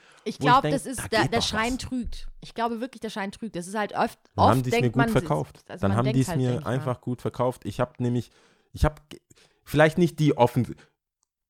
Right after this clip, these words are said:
Speaker 2: ich war ja, ich, ich will ja nicht, äh, hier, ich bin ja Sherlock.
Speaker 1: Hm.
Speaker 2: Ich war nicht gleich, okay, äh, Aladdin und Jasmin haben was miteinander. Nein,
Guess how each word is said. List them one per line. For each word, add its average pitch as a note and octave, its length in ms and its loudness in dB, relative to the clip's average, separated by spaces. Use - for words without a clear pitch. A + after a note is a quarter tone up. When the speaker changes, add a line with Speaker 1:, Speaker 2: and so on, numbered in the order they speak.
Speaker 2:
ich G2+ 180 -8
war F2+ 80 4
ja, F2+ 200 0
ich, - 200 -16
ich D#2 180 -12
will F2 80 -2
ja E2+ 80 0
nicht, E2 280 -8
äh, D2+ 340 -10
hier, - 260 -10
ich - 120 -20
bin E2+ 100 -6
ja D2+ 220 -6
Sherlock. - 580 -2
Speaker 1:
Hm. D#3+ 220 -14
Speaker 2:
Ich - 80 -18
war F#2+ 100 4
nicht G2+ 180 -2
gleich, E2 260 -6
okay, E2+ 340 -6
äh, D#2 320 -2
Aladdin F2+ 480 -2
und F2 100 -4
Jasmin G#2+ 440 2
haben E2+ 120 -2
was C#2+ 160 -6
miteinander. D2 560 -6
Nein, E2 220 -4